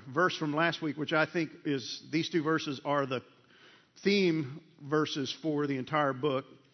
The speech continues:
says, "As obedient children, do not be conformed to the passions of your former ignorance, but as he who called you is holy, you also be holy in all your conduct." And we said last week, all means all. It means all your conduct.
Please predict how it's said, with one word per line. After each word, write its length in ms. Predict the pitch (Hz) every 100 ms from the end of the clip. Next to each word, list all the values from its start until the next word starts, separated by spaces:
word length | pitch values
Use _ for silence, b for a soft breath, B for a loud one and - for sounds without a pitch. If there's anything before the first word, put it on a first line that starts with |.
| b b b -
says, 280 | 170 156 - 160 165
"As 160 | 160 151
obedient 440 | 147 214 233 185
children, 320 | 175 156 156
do 140 | 143 196
not 200 | 196 160
be 120 | 175
conformed 640 | 175 202 - 208 190 156
to 20 | 143
the 80 |
passions 540 | 139 175 180 170 156 -
of 200 | 156 135
your 140 | 139
former 540 | 139 - 165 151 143 -
ignorance, 560 | 143 131 110 113 117 -
but 180 | 135 139
as 260 | - 135 131
he 180 | 180 175
who 140 | 175
called 260 | 160 147 127
you 120 | 127
is 120 | 117
holy, 380 | 131 120 131 139 B B B
you 220 | 139 165
also 360 | 156 180 - 170
be 140 | 156
holy 400 | 135 143 147 147
in 160 | 135 139
all 300 | - 139 139
your 180 | 127 123
conduct." 500 | - 135 110 120 -
And 100 | 127
we 80 | 123
said 240 | - 123
last 260 | 123 117 -
week, 200 | 120 120
all 240 | 135 131
means 280 | 127 123 120 -
all. 320 | 113 107 127
It 80 | 117
means 240 | 117 110
all 260 | - 139 147
your 140 | 117
conduct. 520 | - 113 110 113 143